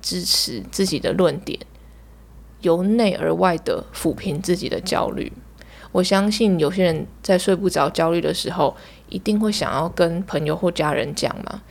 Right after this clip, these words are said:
但他们就会觉得讲了没有什么效的原因，是因为他们不太知道要怎么样抚平你的焦虑，他们顶多可以跟你说，“哦，你没钱就去赚钱，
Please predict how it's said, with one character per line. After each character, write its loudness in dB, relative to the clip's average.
但 4
他 0
们 2
就 4
会 4
觉 0
得 0
讲 0
了 -4
没 -2
有 0
什 -4
么 -8
效 0
的 -2
原 0
因， -2
是 0
因 0
为 2
他 -10
们 0
不 -4
太 -2
知 -6
道 0
要 0
怎 -4
么 -8
样 -2
抚 2
平 2
你 0
的 -6
焦 2
虑， -2
他 -2
们 4
顶 -2
多 2
可 0
以 2
跟 2
你 -6
说 0
，“哦， 0
你 4
没 4
钱 2
就 0
去 -2
赚 2
钱， 2